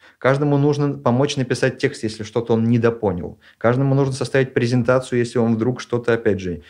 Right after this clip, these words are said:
не может пока сделать самостоятельно. Мне его нужно направить, и я про каждого должен думать. Это довольно большая нагрузка,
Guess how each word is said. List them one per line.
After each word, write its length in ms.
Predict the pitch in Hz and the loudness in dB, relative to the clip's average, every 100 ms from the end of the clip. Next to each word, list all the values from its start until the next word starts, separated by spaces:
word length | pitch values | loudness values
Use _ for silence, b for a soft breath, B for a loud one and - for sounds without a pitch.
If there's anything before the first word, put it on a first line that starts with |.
| B | B
не 300 | 101 107 139 | 0 4 4
может 460 | 143 135 110 95 - | 6 6 4 2 -4
пока 240 | 95 - | -6 -2
сделать 360 | 90 95 95 92 | -4 -2 -4 -4
самостоятельно. 760 | - 92 - 98 92 - 82 82 B B | -8 -10 -6 -4 -4 -8 -12 -12 B B
Мне 160 | 110 208 | 2 4
его 120 | 240 | 4
нужно 220 | 220 139 | 2 2
направить, 600 | 120 113 104 90 87 - b b | 0 0 0 -2 -6 -16 b b
и 80 | 110 | 4
я 100 | 117 | 4
про 100 | 127 | 4
каждого 340 | 131 190 202 208 | 2 0 0 0
должен 460 | 127 127 131 147 | 2 0 0 -2
думать. 420 | 127 95 87 - _ _ _ _ _ _ - | -2 -4 -6 -16 _ _ _ _ _ _ -8
Это 580 | 113 - 147 147 143 | -8 -4 0 2 2
довольно 340 | 139 127 135 135 | 0 0 0 2
большая 260 | 143 135 | 0 0
нагрузка, 560 | 123 123 196 214 117 95 | 0 0 -2 0 0 0